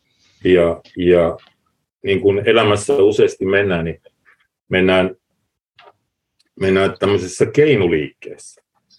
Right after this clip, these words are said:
Mäkin tavoitin niin kuin hengen korkeuksia ja, ja su-, niin kuin parasta mahdollista jotakin – siinä kohtaa. Ja kun se ei edennyt, niin sitten mä lähdin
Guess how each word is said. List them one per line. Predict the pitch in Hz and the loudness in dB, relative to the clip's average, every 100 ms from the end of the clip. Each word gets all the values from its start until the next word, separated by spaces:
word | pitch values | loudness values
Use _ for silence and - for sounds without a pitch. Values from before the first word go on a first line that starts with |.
| _ _ _ _ _ | _ _ _ _ _
Mäkin | 98 101 98 85 - | -4 -2 -2 -6 -4
tavoitin | 113 117 120 98 95 | -2 2 2 2 0
niin | 92 90 | -2 -6
kuin | 95 92 | -4 -4
hengen | 101 110 107 95 90 85 _ _ _ _ | -2 -2 0 0 -2 -8 _ _ _ _
korkeuksia | - 104 98 - 82 76 - 82 82 | 0 2 2 0 -2 -2 -4 -2 2
ja, | 85 78 - 92 | 0 0 -8 -4
ja | 87 85 - - | -4 -4 -10 -20
su-, | 82 - 98 - | -8 -2 -2 -2
niin | 92 107 | -8 -6
kuin | - - _ | -8 -12 _
parasta | 104 101 95 - 90 | 0 0 0 -4 -2
mahdollista | 95 92 90 78 76 - 82 | 0 2 2 0 -4 -6 -2
jotakin – | 85 - 73 - 69 _ _ _ | -2 -4 -10 -12 -16 _ _ _
siinä | 90 82 73 | -4 -4 -4
kohtaa. | 80 76 - - 78 - _ - | -8 -8 -12 -10 -10 -10 _ -10
Ja | 92 | -6
kun | 92 | -2
se | 120 | 2
ei | 113 | 4
edennyt, | 120 139 113 95 87 - _ | 4 2 0 -2 -8 -14 _
niin | 104 | -14
sitten | 104 110 110 | -12 -6 -2
mä | 101 | 0
lähdin | 98 92 95 85 | 0 2 0 0